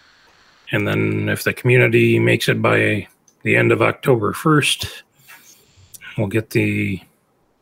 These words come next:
Black Swallowtail Ornament Steam inventory item. So that hangs where kind of the, the middle of the, kind of where the C B gets mounted.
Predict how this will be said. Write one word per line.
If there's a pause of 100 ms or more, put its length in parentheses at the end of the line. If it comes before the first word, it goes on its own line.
(2250)
Black
Swallowtail
Ornament
Steam
inventory
item.
So
that
hangs
where (1200)
kind
of
the, (960)
the
middle
of
the, (1000)
kind
of
where
the
C
B
gets
mounted.